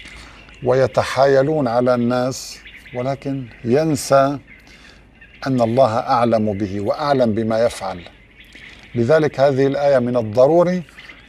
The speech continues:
أن تختم بهذه الخاتمة: "والله بكل شيء عليم". الله يقول لك: "أنت إذا غششت،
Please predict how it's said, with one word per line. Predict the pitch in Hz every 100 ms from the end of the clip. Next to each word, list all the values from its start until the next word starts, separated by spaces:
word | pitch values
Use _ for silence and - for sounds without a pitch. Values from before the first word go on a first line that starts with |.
| -
أن | 135
تختم | 127 - - 160
بهذه | 131 127 120 120
الخاتمة: | 101 - 104 - 101 98 - - 120
"والله | 110 104 110 131 110 135 - - - - -
بكل | 113 - 151 151 139 127
شيء | 113 123 123 117 101
عليم". | 101 98 95 95 - - - -
الله | 120 135 113
يقول | 104 - 131 131
لك: | 135 143 170 160 - - - - - - - - - _ - - - - - - - - - - -
"أنت | 165 143
إذا | 143 123 131
غششت، | 123 117 165 170 - -